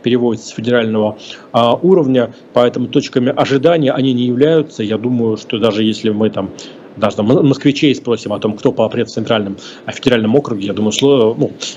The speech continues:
к-, с-, с-, слушатели, которые не гугля назовут, назовут своего полпреда в своей территории, их довольно немного. Поэтому это, ну, как, знаете, есть, э, же институты, которые,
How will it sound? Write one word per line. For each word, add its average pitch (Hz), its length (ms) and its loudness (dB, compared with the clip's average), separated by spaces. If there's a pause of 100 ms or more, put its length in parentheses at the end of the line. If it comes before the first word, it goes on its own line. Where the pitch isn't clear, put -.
(120)
к-, - 140 0
с-, 156 140 0
с-, - 280 0
слушатели, 165 400 2
которые 139 280 4
не 139 120 4
гугля 127 300 4
назовут, 120 380 -2
назовут 127 280 0
своего 123 160 -4
полпреда 139 400 0
в - 40 -8
своей 120 220 -2
территории, 110 540 -4 (400)
их 123 180 -2
довольно 120 480 -2 (220)
немного. 123 440 -4
Поэтому 151 440 0
это, 143 260 -2 (240)
ну, 254 60 -2
как, 247 140 -4
знаете, 214 420 -4
есть, - 260 -4
э, 139 180 0
же 127 100 -4
институты, 196 360 -2
которые, 143 520 0